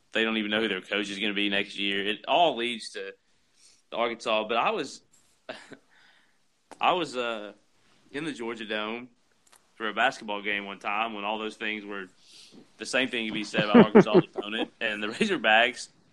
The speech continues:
basically never showed up. So, <laughs> uh, and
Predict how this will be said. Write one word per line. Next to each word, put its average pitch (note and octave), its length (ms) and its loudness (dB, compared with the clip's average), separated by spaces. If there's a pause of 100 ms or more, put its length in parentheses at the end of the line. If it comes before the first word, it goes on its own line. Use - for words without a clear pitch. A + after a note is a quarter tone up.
(300)
basically D3 340 0
never C#3+ 200 0
showed D3 240 0
up. A#2+ 240 0 (160)
So, A#2 320 8 (280)
<laughs> - 280 -20
uh, A2+ 420 -2 (280)
and D3 200 -4